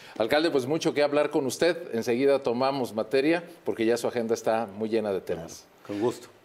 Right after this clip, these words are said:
Speaker 1: Gracias, el presidente municipal y conmigo mis compañeros y colegas que siempre están cada semana con nosotros. Gaby Aguilar,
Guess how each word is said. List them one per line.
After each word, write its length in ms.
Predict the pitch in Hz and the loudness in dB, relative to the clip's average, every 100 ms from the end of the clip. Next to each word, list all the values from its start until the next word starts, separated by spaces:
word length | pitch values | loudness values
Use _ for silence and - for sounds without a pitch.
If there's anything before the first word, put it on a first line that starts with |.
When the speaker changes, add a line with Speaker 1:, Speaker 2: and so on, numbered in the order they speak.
| _ | _
Speaker 1:
Gracias, 460 | 120 135 139 127 - | 2 2 4 0 0
el 100 | 123 | 0
presidente 420 | 131 131 156 160 | 0 2 0 0
municipal 480 | 135 131 135 190 190 | 0 -2 0 2 2
y 80 | 156 | 2
conmigo 540 | 147 135 139 160 151 | 0 2 2 2 2
mis 180 | 127 - | 0 0
compañeros 540 | 123 127 127 143 123 | -2 0 0 0 0
y 60 | 123 | 0
colegas 600 | 120 135 170 190 180 - - - - | 2 2 4 2 -2 -10 -16 -20 -6
que 80 | 120 | -2
siempre 280 | 143 127 123 | 0 0 0
están 260 | - 135 | 0 0
cada 240 | 135 135 123 | 2 2 2
semana 320 | 113 120 120 | 0 0 0
con 120 | 110 | 0
nosotros. 440 | 95 117 123 113 | 0 -2 -2 0
Gaby 220 | 113 135 131 | 2 2 2
Aguilar, 440 | 113 131 156 156 | 2 2 2 -2